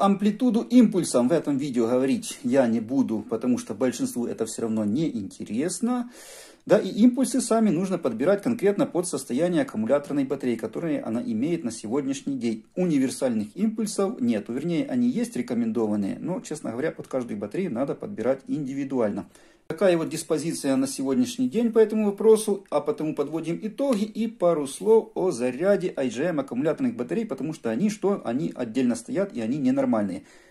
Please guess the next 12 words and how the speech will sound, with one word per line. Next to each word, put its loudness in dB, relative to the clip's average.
Итог. 2
Ускоренный 6
заряд 4
проводить 4
можно 2
при -4
экстренных 2
обстоятельствах, 2
когда 0
вам -2
деваться -2
некуда. 0